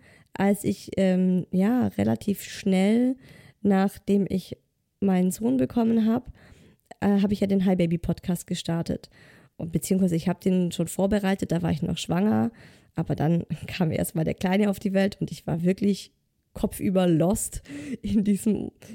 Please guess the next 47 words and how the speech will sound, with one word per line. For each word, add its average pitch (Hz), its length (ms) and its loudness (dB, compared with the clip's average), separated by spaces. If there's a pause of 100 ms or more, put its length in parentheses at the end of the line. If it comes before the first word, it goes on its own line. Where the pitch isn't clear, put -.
(120)
in 202 160 2
diesem 196 300 2
riesenfetten, 214 800 0
krassen 202 420 -2
Ozeansturm, 202 1200 2
der 196 120 6
da 190 80 4
um 185 120 2
mich 196 200 0
herum 202 280 4
getobt 196 420 0
hat 190 240 -2
mit, 180 260 -2
äh, 175 320 -2 (340)
ich - 120 -20
bin 175 140 0
Mama. 202 340 0 (1200)
Und - 460 -4
danach 185 400 0
hab 196 100 -2
ich - 160 -8
aber 185 440 0
relativ 190 460 -2
schnell 190 280 2
so 180 100 -4
gemerkt, 180 400 0
ich - 120 -8
hab 175 120 -6
Lust, 247 280 -2
den 190 120 -2
Podcast - 460 -4
zu 185 80 -4
starten 190 400 0
und 185 80 2
ich 175 100 -4
bin 196 160 0
halt 190 200 -2
extrem 240 580 -2 (140)
drin 226 180 0
aufgegangen. 170 520 0
Es 175 140 -4
hat - 160 -6
mir 175 160 0
wahnsinnig 202 440 0
viel 196 100 -6
Spaß - 320 -4
gemacht. 160 360 -4